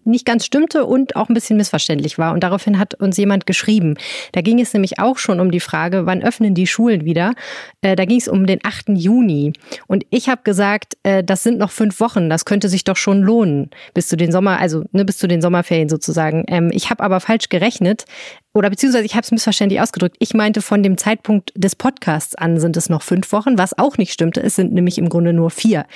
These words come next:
Und, ähm, logischerweise, wenn man dann vom achten Juni anrechnet, sind's noch drei Wochen zu den Sommerferien. Äh, da ging's eben um die Frage,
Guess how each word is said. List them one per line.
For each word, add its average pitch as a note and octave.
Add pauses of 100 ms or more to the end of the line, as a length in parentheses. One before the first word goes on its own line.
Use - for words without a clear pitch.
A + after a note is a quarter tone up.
(340)
Und, A3+
ähm, E3+ (220)
logischerweise, F#3
wenn F#3
man F#3
dann F3+
vom F3
achten -
Juni F#3
anrechnet, F3 (260)
sind's F#3
noch F3
drei F#3
Wochen E3
zu E3
den D#3
Sommerferien. E3
Äh, D#3+
da E3
ging's E3+
eben E3
um E3
die E3
Frage, E3+